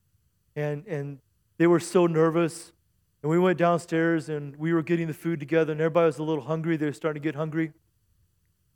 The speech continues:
And, and we did, you know, I did the prayer over the food, and,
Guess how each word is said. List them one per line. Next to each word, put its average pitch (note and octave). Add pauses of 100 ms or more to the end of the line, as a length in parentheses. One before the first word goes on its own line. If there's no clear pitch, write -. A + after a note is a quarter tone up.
(300)
And, D3+
and D#3
we D#3
did, F3
you E3
know, D#3+
I E3
did E3
the E3
prayer E3
over D#3
the D3
food, D#3+
and, C3+